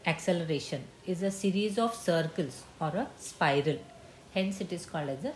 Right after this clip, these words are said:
cyclotron. Okay. So, we can see here, in this accelerator, the path described by the charged particle during their acceleration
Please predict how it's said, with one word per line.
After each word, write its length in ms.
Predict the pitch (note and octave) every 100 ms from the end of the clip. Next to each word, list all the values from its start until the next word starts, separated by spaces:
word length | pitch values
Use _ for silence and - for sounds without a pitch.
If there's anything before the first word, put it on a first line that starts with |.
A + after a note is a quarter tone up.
| -
cyclotron. 840 | - F3 C#3 - D3 - - E3 - - - -
Okay. 240 | F#3+ - C#4+ - - - - - - -
So, 280 | - B3 - - - G3
we 100 | G3
can 220 | G3 F#3
see 220 | - E3
here, 240 | D#3 G3 C#4 - - - -
in 240 | G3+ G#3+ A3+
this 220 | C#4+ C#4+
accelerator, 800 | F3 - D#3+ D#3 D3 C3+ D#3+ A3+ - - - -
the 100 | D#3+
path 460 | - F3 E3 A3+ - - - - D3+
described 600 | E3 D#3+ - F3 E3+ A3+ - - -
by 220 | D3 D#3+
the 140 | A3+
charged 400 | - E3+ D3 -
particle 480 | D3 C#3 - - A3+ - - - - - D#3
during 400 | F#3 F#3 A#3+ C#4
their 220 | A3+ G#3+
acceleration 800 | F3+ - D3 D3 C#3+ C#3 - A#3